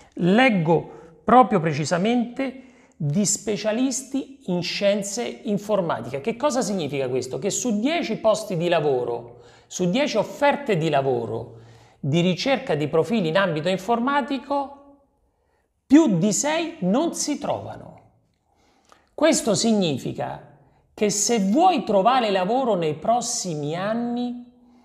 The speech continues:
devi decidere di stare dalla parte giusta della storia.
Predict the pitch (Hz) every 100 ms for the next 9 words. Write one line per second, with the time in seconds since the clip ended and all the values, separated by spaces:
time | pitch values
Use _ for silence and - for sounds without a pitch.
0 | - _ 147 131 214 262 240 175 143 -
1 | - 156 135 180 185 - - 254 262 220
2 | 254 240 185 151 160 - - 208 214 220
3 | 220 170 151 147 - 196 208 202 - 185
4 | 139 156 160 - 165 135 143 143 139 -
5 | 110 98 - -